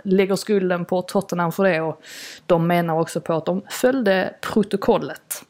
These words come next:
Eh, om vi tar lite silly nyheter så verkar det inte bli någon, eh, Upamecano till Manchester United.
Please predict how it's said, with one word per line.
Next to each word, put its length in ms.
Eh, 360
om 80
vi 60
tar 140
lite 200
silly 680
nyheter 680
så 320
verkar 300
det 60
inte 120
bli 200
någon, 420
eh, 220
Upamecano 720
till 120
Manchester 400
United. 520